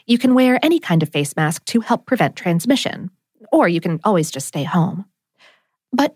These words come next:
do note that if the virus has not been reported in your area, face masks are unnecessary, and the C D C is recommending against members of the general public using them or even buying them at this point.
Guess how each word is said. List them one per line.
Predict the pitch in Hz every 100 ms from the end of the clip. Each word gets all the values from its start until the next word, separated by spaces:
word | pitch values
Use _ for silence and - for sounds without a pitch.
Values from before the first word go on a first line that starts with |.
| _
do | - 302
note | 277 185 - - -
that | 240
if | 262
the |
virus | 254 277 294 -
has | 294 233
not | 220 240
been | 269
reported | 254 - 247 240
in | 233 202
your | 175
area, | 240 240 175 165 - - _
face | 302 302
masks | 302 294 - - -
are | 240
unnecessary, | 247 214 208 185 160 143 - - _ _ -
and | 226
the |
C | 233 294
D | 330 320
C | - 202 202
is | 180
recommending | 226 254 214 190 190 185
against | 202 277 160 -
members | 214 247 262 262
of | 190
the | 180
general | 220 247 269
public | - 175 165 -
using | 254 269
them | 269 269 262 247
or | 262 254
even | 285 302 220
buying | 190 240 254 165
them | 156
at |
this | - 160
point. | - - -